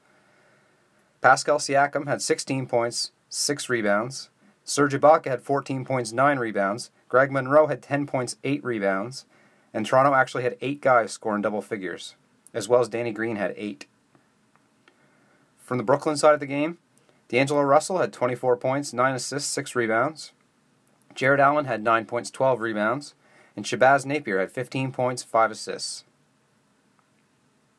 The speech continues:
The Indiana Pacers defeated the Knicks in New York, one twenty-one, one oh six.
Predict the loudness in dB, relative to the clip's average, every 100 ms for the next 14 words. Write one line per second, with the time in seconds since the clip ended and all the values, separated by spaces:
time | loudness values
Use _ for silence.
0 | _ _ _ _ _ _ _ _ _ _
1 | -4 -2 0 0 0 2 0 0 -4 -6
2 | -4 -4 -2 0 0 0 -6 -6 -4 -2
3 | 0 0 2 2 2 -2 -4 -2 0 0
4 | 0 0 0 0 0 -2 -4 -4 -6 -12